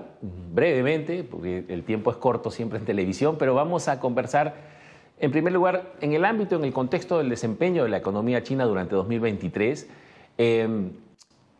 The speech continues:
vamos a hablar de las medidas de flexibilización económica que ha tomado el gobierno chino y que, de alguna manera, se han visto los resultados en este último reporte que, que, según datos oficiales, ha dado el, el gobierno chino, eh,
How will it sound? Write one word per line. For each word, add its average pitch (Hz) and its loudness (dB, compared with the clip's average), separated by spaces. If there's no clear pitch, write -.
vamos 151 2
a 127 2
hablar 156 2
de 160 2
las 120 -2
medidas 107 2
de 92 -2
flexibilización 101 -2
económica 123 0
que 135 2
ha 127 2
tomado 123 2
el 113 0
gobierno 113 0
chino 139 -2
y 127 2
que, 131 0
de 127 4
alguna 180 4
manera, 175 2
se 180 -2
han 175 0
visto 180 0
los 151 0
resultados 123 0
en 135 -2
este 147 -2
último 147 2
reporte 120 0
que, 98 -2
que, 92 -2
según 98 -2
datos 131 -2
oficiales, 120 0
ha 101 4
dado 113 2
el, 87 -4
el 95 -2
gobierno 110 0
chino, 127 0
eh, 107 2